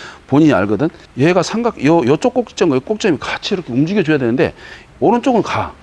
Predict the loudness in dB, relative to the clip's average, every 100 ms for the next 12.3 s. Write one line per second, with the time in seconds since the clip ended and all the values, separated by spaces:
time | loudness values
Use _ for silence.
0 | -10 -2 -2 0 -2 -2 -2 0 0 0
1 | -2 -4 -8 -8 -10 -16 -18 -20 -20 -20
2 | -20 -20 -20 -20 -20 -10 -2 0 2 0
3 | 0 2 2 0 -6 0 2 4 4 4
4 | 2 0 0 2 2 2 0 0 -2 -2
5 | -2 0 0 0 -2 -2 -2 -2 -4 -4
6 | -2 0 -2 -6 -20 -18 -4 2 4 6
7 | 4 4 2 2 0 0 0 0 -2 -4
8 | -2 0 0 -2 -20 -18 -2 2 4 4
9 | 4 2 0 2 2 2 2 0 0 2
10 | 0 0 0 0 -4 -4 -4 -2 0 0
11 | 2 2 2 2 2 2 2 2 2 2
12 | 2 2 0